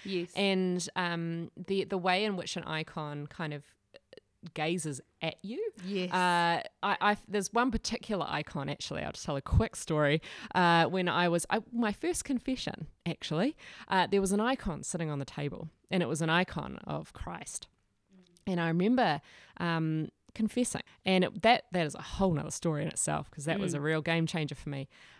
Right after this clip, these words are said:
Speaker 2: um, that experience. But I remember gazing at this icon, um, while I was confessing, and, uh,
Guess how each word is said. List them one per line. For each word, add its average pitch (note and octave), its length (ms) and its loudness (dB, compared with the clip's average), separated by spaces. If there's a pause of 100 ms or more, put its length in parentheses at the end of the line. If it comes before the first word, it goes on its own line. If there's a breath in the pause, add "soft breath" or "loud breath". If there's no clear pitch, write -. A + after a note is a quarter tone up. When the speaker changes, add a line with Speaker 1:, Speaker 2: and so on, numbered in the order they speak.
Speaker 2:
um, D#3+ 200 0
that D#3+ 160 0
experience. E3 500 -2
But - 140 4
I F3 60 2
remember C#4 260 4
gazing F#3+ 540 0
at - 80 -10
this D3+ 160 -6
icon, D#3+ 540 -6 (420 loud breath)
um, E3 480 2 (420)
while F#3+ 220 2
I F#3 100 6
was E3 120 2
confessing, E3 760 -2
and, F3 420 2 (360)
uh, E3 340 -4